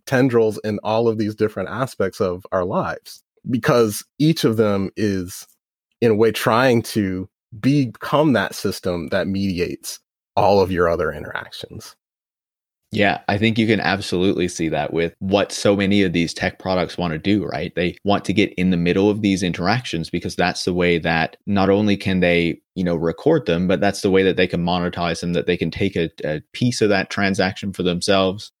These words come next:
Speaker 2: and ensure that the transaction is formed and mediated in a way that can be commercialized instead of just, you know, like, a regular interaction between two people having a chat, like,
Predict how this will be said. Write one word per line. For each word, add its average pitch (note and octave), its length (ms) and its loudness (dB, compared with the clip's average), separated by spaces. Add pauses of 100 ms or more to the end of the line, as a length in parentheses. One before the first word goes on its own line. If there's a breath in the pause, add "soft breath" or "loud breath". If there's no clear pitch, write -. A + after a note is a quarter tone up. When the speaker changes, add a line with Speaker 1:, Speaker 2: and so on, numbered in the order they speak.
(100)
Speaker 2:
and G2+ 100 2
ensure A2 460 2
that G2+ 360 0
the G#2+ 100 2
transaction G2+ 800 -2
is F2+ 540 -2 (160)
formed A#2 340 4
and F#2 160 2
mediated G#2+ 540 2
in F2 120 0
a E2+ 80 -2
way E2 420 0 (180)
that F#2 180 -2
can A2 380 0
be F#2 280 2
commercialized E2 920 -2 (240)
instead F#2+ 380 0
of F2+ 140 2
just, - 340 0
you C3+ 80 0
know, E2 160 -2
like, F2+ 180 0
a F2+ 80 0
regular F2 460 2
interaction E2+ 600 -2
between D#2+ 340 -4
two E2+ 180 -6
people E2+ 500 -4 (140)
having G2 280 0
a F2 100 2
chat, F2+ 360 0
like, E2 220 0